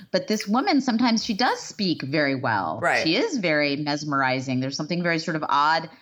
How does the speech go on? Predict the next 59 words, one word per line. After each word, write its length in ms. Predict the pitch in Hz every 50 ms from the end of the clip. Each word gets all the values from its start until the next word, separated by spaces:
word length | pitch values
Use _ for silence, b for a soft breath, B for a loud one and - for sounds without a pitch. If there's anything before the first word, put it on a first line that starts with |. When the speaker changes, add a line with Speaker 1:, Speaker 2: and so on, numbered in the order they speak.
| B
Speaker 1:
I 60 | B 185
think 140 | 240 247
she 100 | 254 -
kinda 160 | - 262 240 208
looks 160 | 202 196 -
like 100 | 202 190
Alanis 720 | 170 147 135 131 127 135 151 165 151 107 - 120 - -
a 40 | 139
little 220 | 131 135 135 202
bit, 240 | 220 - 220 240 214
you 80 | 202 196
know, 140 | 196 196 202
and 100 | 220 240
she 60 | 254
Speaker 2:
Mm-hmm. 100 | - 165
Speaker 1:
kinda 140 | 165 165 -
talks 360 | - 165 156 160 170 - -
like 140 | 190 165 - -
her, 140 | 160 151 147
and 180 | 139 139 135
she's 260 | - 151 139 135 - B B B B B B B B B B -
very 400 | 131 127 147 151 156 160 170 180
sure 340 | 175 - - 202 202 214 220
of 80 | 208
herself. 720 | 190 190 185 - - - 165 156 151 147 147 139 135 - -
And 240 | 151 143 139 139 B B B B B
sometimes 360 | - 208 202 226 302 311 311
she 120 | - 427
says 260 | - - 466 523 539 539 -
things 180 | 440 349 302
that 160 | 233 226 196 202
make 160 | 208 196 196
sense. 460 | - - - 226 254 330 311 277 285
And 120 | 208 180
that's 280 | 170 160 170 170 - -
what's 180 | 190 185 - -
so 100 | 175 160
scary, 460 | - - - 185 175 196 226 247 247
because 380 | 190 202 196 202 180 151 - - B B B B B B B B
if 80 | - -
you 120 | 202 196
look 240 | 185 185 202 202 -
at 80 | 233 220
a 20 |
lot 220 | 214 202 190 185
of 100 | 175 175
cult 260 | - - 196 208 - -
leaders, 760 | 170 151 139 135 131 127 139 151 160 160 - - - - _ - _ _ _ -
and 140 | - 151 147
we 80 | 160
can 140 | 156 - 147
take 180 | - 156 135 123
some 160 | - 147 131
of 60 | 127
the 100 | 127 123
real 260 | 120 117 135 135 143
crazy 380 | 147 147 - 160 156 147 165 160
ones 200 | 170 170 185 180
out, 400 | 185 185 196 208 208 - - -